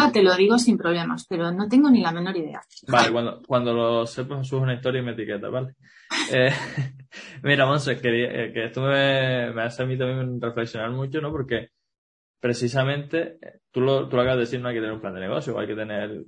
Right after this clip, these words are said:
Speaker 2: claridad sobre las cosas. Y es que es i-, igual de importante, o bueno, igual no tiene la misma importancia, ¿no? Pero es súper importante, por un lado, ser espiritual, estar conectado con, contigo mismo, con los demás, con,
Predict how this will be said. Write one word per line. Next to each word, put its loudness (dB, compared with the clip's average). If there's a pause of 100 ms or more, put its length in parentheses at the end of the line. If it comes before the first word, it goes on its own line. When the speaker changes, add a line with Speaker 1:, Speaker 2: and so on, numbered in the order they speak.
Speaker 2:
claridad -2
sobre -6
las -6
cosas. -8 (320)
Y -6
es -4
que -2 (840)
es -4 (720)
i-, -2
igual 4
de -2
importante, -2
o -2
bueno, -4
igual -4
no -4
tiene 0
la 4
misma 0
importancia, -4
¿no? -2
Pero 2
es 2
súper 0
importante, -2
por -2
un -2
lado, 2 (340)
ser -2
espiritual, 2
estar -2
conectado -2
con, -4
contigo 0
mismo, -4
con -8
los -6
demás, 0
con, -6